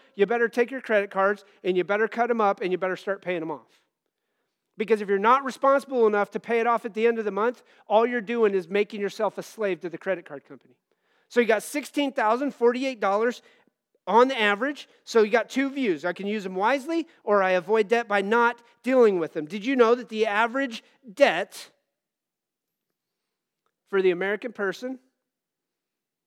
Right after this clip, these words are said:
is a hundred and thirty-seven thousand sixty-three dollars?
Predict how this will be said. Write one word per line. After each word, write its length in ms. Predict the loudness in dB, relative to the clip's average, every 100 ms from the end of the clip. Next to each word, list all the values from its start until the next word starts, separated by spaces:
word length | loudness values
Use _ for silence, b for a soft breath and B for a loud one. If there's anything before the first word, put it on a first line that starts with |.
| -10
is 140 | -8
a 40 |
hundred 400 | -8 -6 -4 -2
and 140 | -4 -6
thirty-seven 640 | -4 -4 -6 -8 -6 -6
thousand 380 | -6 -6 -6 -10
sixty-three 580 | -10 -14 -12 -14 -8 -6
dollars? 380 | -6 -10 -14